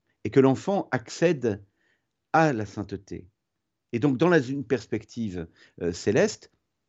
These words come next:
il faut l'aider à se conformer à la loi divine, à se conformer au Christ, et pas à se conformer à nous.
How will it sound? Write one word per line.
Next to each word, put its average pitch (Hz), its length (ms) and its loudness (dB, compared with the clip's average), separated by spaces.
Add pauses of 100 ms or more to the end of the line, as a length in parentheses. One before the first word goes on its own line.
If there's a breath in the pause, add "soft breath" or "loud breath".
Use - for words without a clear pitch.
(300 soft breath)
il 120 120 -2
faut 143 160 0
l'aider 135 280 6
à 143 40 4
se - 120 -2
conformer 113 520 2
à 123 40 4
la 107 80 4
loi 104 180 0
divine, 110 500 -4 (440)
à - 80 -6
se 123 120 0
conformer 110 760 4 (120)
au 120 80 -4
Christ, - 360 -2 (240 loud breath)
et 110 100 4
pas 185 140 4
à 143 60 4
se - 120 -2
conformer 113 580 0
à 127 80 0
nous. 175 200 0